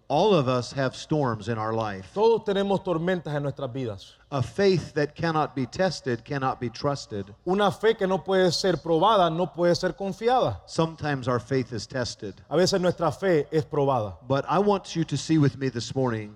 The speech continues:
Speaker 2: Pero quiero que usted vea conmigo esta mañana
Speaker 1: that when the storms come,
Speaker 2: que cuando las tormentas vienen,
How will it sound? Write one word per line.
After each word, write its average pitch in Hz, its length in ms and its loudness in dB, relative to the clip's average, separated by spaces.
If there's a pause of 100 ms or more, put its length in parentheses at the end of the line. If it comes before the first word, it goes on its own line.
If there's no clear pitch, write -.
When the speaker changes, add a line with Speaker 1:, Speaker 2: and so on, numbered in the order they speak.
(100)
Speaker 2:
Pero 165 160 2
quiero 214 200 2
que 180 80 -4
usted 190 160 2
vea 196 140 2
conmigo 180 280 -2
esta 170 160 -2
mañana 147 440 -6 (280)
Speaker 1:
that 143 200 0
when 165 140 4
the 156 100 -2
storms 196 500 0
come, 117 500 -2
Speaker 2:
que 160 80 -4
cuando 180 200 2
las 165 160 4
tormentas 214 460 0
vienen, 135 340 0